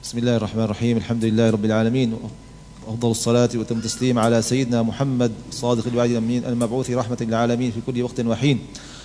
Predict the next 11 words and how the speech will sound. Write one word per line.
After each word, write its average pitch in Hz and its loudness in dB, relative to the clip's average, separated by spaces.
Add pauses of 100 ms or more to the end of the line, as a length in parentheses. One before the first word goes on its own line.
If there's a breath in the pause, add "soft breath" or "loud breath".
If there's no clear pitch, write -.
(220 loud breath)
وبسندكم 127 2
المتصل 127 2
الإمام 127 4 (180)
أحمد 123 0
بن 113 -2
حجر 123 2 (220)
العسقلاني 123 2
من 123 -4
كتاب 123 0
بلوغ 120 0
المرام، 117 2